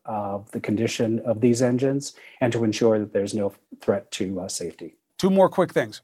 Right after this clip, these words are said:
Speaker 2: One, sixty-five hundred cycles. A cycle is when you start, uh, one of these turbine engines. Um, to make it apples to apples, that is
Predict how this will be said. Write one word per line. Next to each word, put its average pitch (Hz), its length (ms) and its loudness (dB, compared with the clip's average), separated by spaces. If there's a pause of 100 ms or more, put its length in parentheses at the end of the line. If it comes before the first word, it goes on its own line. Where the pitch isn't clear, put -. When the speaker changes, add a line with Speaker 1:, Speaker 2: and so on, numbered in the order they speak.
(120)
Speaker 2:
One, 147 420 2 (300)
sixty-five 190 1120 4
hundred 156 420 2
cycles. 117 580 2
A 127 60 -10
cycle 175 460 2
is 131 80 -2
when 156 160 2
you 143 100 2
start, 156 560 4 (340)
uh, 147 160 4
one 147 160 0
of 147 60 0
these 139 160 2
turbine 143 520 4
engines. 120 540 -4 (380)
Um, 147 360 2
to 175 100 -2
make 226 180 0
it 202 80 0
apples 185 380 6
to 160 100 0
apples, 147 540 2 (320)
that 196 260 8
is 175 360 4